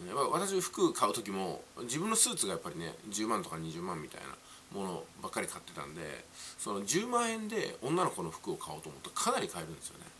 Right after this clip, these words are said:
そういう感じで、もうほんとクローゼットいっぱいになっちゃったりとかね。えー、で、毎日可愛らしい服を選んでもらったりとか、そういうのを見るのが好きですね。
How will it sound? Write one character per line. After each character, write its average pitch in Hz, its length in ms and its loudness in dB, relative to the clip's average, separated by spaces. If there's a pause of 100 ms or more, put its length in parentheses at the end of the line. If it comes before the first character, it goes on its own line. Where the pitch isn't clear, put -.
(580)
そ 180 140 4
う - 20 8
い 165 40 6
う - 20 -2
感 160 140 4
じ 143 120 -4
で、 151 220 2 (220)
も 120 80 -4
う 113 40 -4
ほ - 80 -6
ん - 20 -4
と 123 80 -4
ク - 120 -2
ロ 156 80 4
ー 127 40 0
ゼ 95 80 -2
ッ - 20 -6
ト 78 320 -8
い 87 60 -8
っ - 80 -14
ぱ 113 80 2
い - 20 4
に 104 40 0
な 101 60 0
っ - 40 -2
ち - 60 -2
ゃ - 40 -4
っ - 20 -6
た - 120 -12
り 71 60 -14
と - 80 -16
か - 100 -10
ね。 90 80 -8 (680)
え - 360 -10
ー、 - 20 -12
で、 107 60 -4
毎 110 180 2
日 98 420 0 (760)
可 107 100 0
愛 95 100 -2
ら 92 60 -2
し 139 140 4
い 180 40 4
服 - 240 -2
を - 120 -4 (880)
選 113 160 0
ん 98 60 -2
で 85 60 -4
も 82 100 -6
ら 80 60 -10
っ - 80 -16
た - 60 -8
り 82 80 -10
と - 100 -10
か、 - 260 -8 (340)
そ 180 240 4
う - 40 0
い - 40 0
う - 60 -2
の 104 220 2
を 95 40 0
見 92 140 0
る 90 80 0
の 85 100 -2
が 78 100 -4
好 76 40 -2
き - 180 0
で 80 80 -4
す - 140 0
ね。 117 180 -4